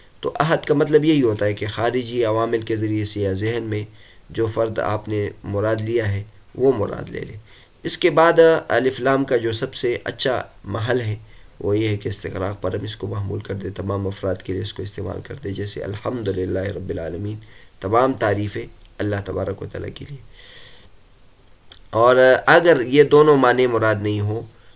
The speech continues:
تو پھر تیسرا معنی ہمارے، ہمارے پاس یہ ہے کہ جنس کے لیے مراد لیں، اور جب جنس کے لیے مراد لیں گے تو اس سے وقت افراد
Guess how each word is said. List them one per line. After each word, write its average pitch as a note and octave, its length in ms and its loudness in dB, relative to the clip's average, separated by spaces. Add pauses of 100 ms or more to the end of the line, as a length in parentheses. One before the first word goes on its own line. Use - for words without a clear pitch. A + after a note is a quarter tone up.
تو G2+ 100 -8
پھر A2+ 220 0
تیسرا C#3 420 -2
معنی G#2+ 220 0
ہمارے، F#2 220 -2
ہمارے G#2 220 -4
پاس G2+ 320 -8
یہ A2+ 140 -6
ہے A#2 60 -10
کہ G2+ 180 -8 (160)
جنس B2+ 280 -2
کے C3+ 120 -2
لیے A#2 80 -2
مراد A2 260 -2
لیں، G2+ 180 -6 (380)
اور G2 120 -4
جب B2 180 0
جنس E3 260 -2
کے D#3 100 -2
لیے C#3 100 6
مراد C3 260 2
لیں C3 240 0
گے B2+ 100 2
تو A2 140 -6
اس G#2 80 -6
سے G#2+ 180 -4
وقت A2 380 -6
افراد B2+ 360 2